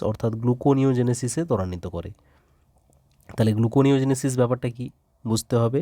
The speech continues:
এবং ডিঅ্যামিনেশন ব্যাপারটা কি ভালো করে বুঝতে হবে। দেখো, গ্লুকোনিওজেনেসিস জানার আগে তোমাদের জানতে হবে গ্লাইকোজেনেসিস।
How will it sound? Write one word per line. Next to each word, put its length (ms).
এবং 160
ডিঅ্যামিনেশন 640
ব্যাপারটা 320
কি 140
ভালো 180
করে 120
বুঝতে 300
হবে। 180
দেখো, 220
গ্লুকোনিওজেনেসিস 880
জানার 240
আগে 220
তোমাদের 320
জানতে 300
হবে 180
গ্লাইকোজেনেসিস। 920